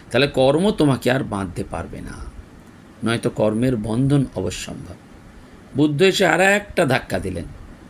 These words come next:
ঠাকুর এসছেন এই কর্ম কমাতে। তিনি প্রতিজ্ঞা করে সেজন্য বলছেন, "সম্ভব আমি যুগে যুগে", যুগে যুগে মানুষ শরীর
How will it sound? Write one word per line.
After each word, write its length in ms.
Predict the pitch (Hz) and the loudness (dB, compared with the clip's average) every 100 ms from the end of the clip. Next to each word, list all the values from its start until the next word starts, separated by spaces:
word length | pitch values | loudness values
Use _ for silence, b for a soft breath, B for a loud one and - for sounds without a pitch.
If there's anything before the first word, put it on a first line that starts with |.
| - - - | -20 -20 -8
ঠাকুর 520 | - 98 - 151 117 101 - - - - - | -2 -2 2 2 2 -4 -14 -18 -20 -12 0
এসছেন 440 | 123 - - 113 98 - | 0 2 -2 -2 -2 -4
এই 100 | 104 - | -4 0
কর্ম 360 | 101 92 92 90 | -2 -2 -6 -8
কমাতে। 400 | 82 80 - 71 - - - - - - - - - | -10 -12 -12 -18 -20 -20 -20 -20 -20 -20 -18 -18 -2
তিনি 160 | 120 131 | 2 2
প্রতিজ্ঞা 600 | 135 - 139 135 185 185 | 2 -2 -4 0 0 0
করে 200 | 175 151 | 0 2
সেজন্য 360 | 131 117 120 | 2 2 0
বলছেন, 420 | 110 110 101 170 | 0 -2 0 -2
"সম্ভব 440 | 160 117 110 127 117 | 0 0 2 2 2
আমি 480 | 104 104 139 185 156 | 0 0 0 0 0
যুগে 340 | 131 123 120 | 0 2 2
যুগে", 280 | 101 95 98 - - - - | 0 -6 -8 -10 -20 -20 -2
যুগে 200 | 156 180 | 2 2
যুগে 220 | 196 208 | 2 2
মানুষ 400 | 220 190 190 175 | 2 2 0 0
শরীর 260 | 180 160 139 | 2 2 0